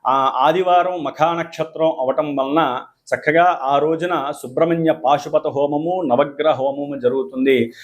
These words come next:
ఏదైతే మధ్యలో జూన్ పదిహేడవ తేదీ నుంచి జూన్ ముప్పైవ తేదీ వరకు ఏదైతే ఉందో, ఈ రోజుల్లో చక్కగా సుబ్రహ్మణ్య క్షేత్రాలు ఆరు ఉన్నాయి తమిళనాడులో, అమ్మవారి మదురై కానీ చ-, చిదంబరం వీటి దగ్గరలో. కాబట్టి తిరుత్తని,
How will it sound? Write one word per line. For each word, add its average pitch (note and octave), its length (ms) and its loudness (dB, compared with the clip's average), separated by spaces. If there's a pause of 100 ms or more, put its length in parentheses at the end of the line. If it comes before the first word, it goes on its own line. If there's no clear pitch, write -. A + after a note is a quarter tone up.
(160)
ఏదైతే F3 480 4
మధ్యలో E3 640 2
జూన్ D#3+ 440 2
పదిహేడవ E3 400 4
తేదీ D#3 280 -2
నుంచి F3+ 560 -6 (180)
జూన్ D#3 280 4
ముప్పైవ E3+ 420 2
తేదీ D#3 280 0
వరకు D3 280 0
ఏదైతే D3+ 420 0
ఉందో, C#3+ 380 0
ఈ D3 240 2
రోజుల్లో D#3+ 760 2 (280)
చక్కగా D#3+ 520 2 (120)
సుబ్రహ్మణ్య E3+ 540 -2
క్షేత్రాలు D#3+ 640 2
ఆరు C3+ 300 0
ఉన్నాయి D3+ 220 -4
తమిళనాడులో, C3+ 800 -2 (240)
అమ్మవారి C#3+ 500 4
మదురై B2+ 380 0
కానీ C3+ 360 -2
చ-, C3 280 2
చిదంబరం C3+ 440 -2
వీటి B2+ 180 -4
దగ్గరలో. B2+ 600 0 (220)
కాబట్టి D3+ 520 2
తిరుత్తని, D3 600 0